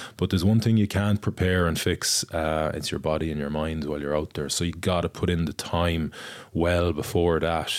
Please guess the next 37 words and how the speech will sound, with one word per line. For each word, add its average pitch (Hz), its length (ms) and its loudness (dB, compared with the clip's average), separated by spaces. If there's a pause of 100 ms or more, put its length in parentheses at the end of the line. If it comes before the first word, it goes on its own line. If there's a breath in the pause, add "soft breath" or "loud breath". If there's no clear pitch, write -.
(120)
to 78 340 0
have 78 340 -4
it - 220 -4 (180)
to 80 220 0
a - 20 -2
level 78 560 -2
and 69 120 -6
have 80 200 -4
it - 200 -8
to 76 280 -2 (400 loud breath)
capacities 76 840 -2
that 76 180 -2
you 78 120 -6
know 78 380 -2
are 73 160 0
going 76 400 -4
to 73 480 -4
serve 80 420 0
you 76 180 -4
in 73 340 -8
succeeding 85 600 -2
in 76 100 -6
what 76 200 -6
you 78 60 -6
wanna 76 180 -6
succeed 85 480 -2
in. 82 140 -4 (420 loud breath)
So 82 460 2
after 95 400 0
Everest, 85 480 0
okay, 87 380 0
there 82 120 0
was 78 160 0
a, 78 240 2 (440 loud breath)
a 98 80 -2
kind 90 260 0
of 80 240 -4